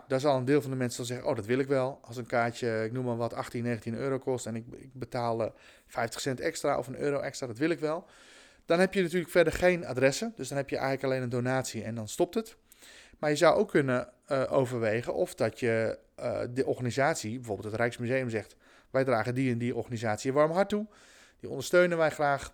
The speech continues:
Eh, mogen we jouw, eh, adresgegevens met hen delen, zodat ze één keer contact met je opnemen?" Dat zal lang niet iedereen doen, want er zijn ook mensen die zeggen: "Nee, ik wil gewoon naar het Rijksmuseum en ik wil helemaal niet door jouw organisatie,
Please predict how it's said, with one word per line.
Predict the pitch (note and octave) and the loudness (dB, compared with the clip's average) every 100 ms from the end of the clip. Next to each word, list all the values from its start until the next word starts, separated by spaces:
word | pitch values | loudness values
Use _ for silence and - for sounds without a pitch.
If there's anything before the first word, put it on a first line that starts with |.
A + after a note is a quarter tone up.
| - | -8
Eh, | C3 A#2+ | -2 0
mogen | B2+ D#3+ C#3+ | 4 4 6
we | C#3+ | 6
jouw, | C3 B2 A#2+ | 8 6 6
eh, | A#2 A2+ A2 | 4 4 4
adresgegevens | - B2 D3 - A#2 A#2+ G#2+ | 2 0 -2 -2 -2 -2 -2
met | A2+ A#2+ | -4 -2
hen | A#2+ | 0
delen, | C#3 C#3 C3 | 2 2 0
zodat | A#2 | -4
ze | - | -6
één | - C#3 | -6 -6
keer | A#2 - | -4 -4
contact | A#2 B2+ A#2 | -2 -4 -4
met | G2+ | -6
je | F2+ | -8
opnemen?" | - E2+ E2+ _ _ | -10 -14 -14 _ _
Dat | - D3 | -2 2
zal | E3+ | 4
lang | D#3 G3+ G#3+ | 6 6 4
niet | D#3 | 2
iedereen | C#3 B2+ A#2 | 0 0 0
doen, | B2 G3+ | 0 -2
want | G3+ C#3+ | -2 -4
er | C#3 - | -8 -12
zijn | C#3+ D3 E3 | -6 -2 -2
ook | D#3+ | 0
mensen | D#3+ | -4
die | C#3 C#3+ | -2 -4
zeggen: | B2+ | -2
"Nee, | D3+ A2 | -4 -4
ik | |
wil | A2+ | -4
gewoon | G#2 A#2 | -2 -2
naar | A2 | -2
het | A2+ | -2
Rijksmuseum | A2 A2+ G#2 C3+ A2 G2 | -2 -2 0 0 0 -4
en | A2 | -6
ik | |
wil | A2+ G#2 | -2 0
helemaal | A2 A#2 C#3 F#3 | 0 0 0 0
niet | F#3+ | 0
door | F3 | 0
jouw | E3+ D#3+ | 2 2
organisatie, | D#3+ D3+ C#3+ D3+ C#3+ C#3+ C3+ | 0 -2 -4 -2 -2 -4 -6